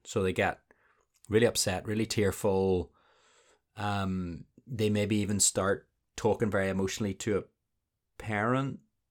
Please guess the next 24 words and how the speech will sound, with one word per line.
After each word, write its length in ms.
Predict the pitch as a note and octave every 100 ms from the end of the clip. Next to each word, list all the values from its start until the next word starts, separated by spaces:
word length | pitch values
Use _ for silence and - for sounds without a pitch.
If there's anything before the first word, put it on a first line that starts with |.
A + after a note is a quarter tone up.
| _ -
you 100 | G2
know, 500 | F#2+ F#2+ F#2 F#2 -
and 200 | - G2+ - _ -
maybe 540 | - - E3 E3+ E3
even 160 | D3 C#3+
might 160 | C#3
be 60 | C3+
a 40 |
bit 140 | B2+ B2+
hurtful. 560 | C3+ - F#3+ F3+ D3+ _ _ _ _ -
"You 100 | G2
hate 260 | G#2+ A2 A2+
me, 460 | A2 A2 G#2 F#2 _ _ _ _ _ _ -
you're 100 | F2
trying 180 | F#2+
to 40 | F#2
make 120 | E2
me 60 | F2
fat," 760 | - G2 G2 - - - - - _ _ _ -
whatever 240 | F#2 F#2
it 60 | D#2
might 180 | F2+ E2
be. 300 | F#2 F#2 - _ _ _ _ _ _ _ _ _ -
It, 220 | D3 -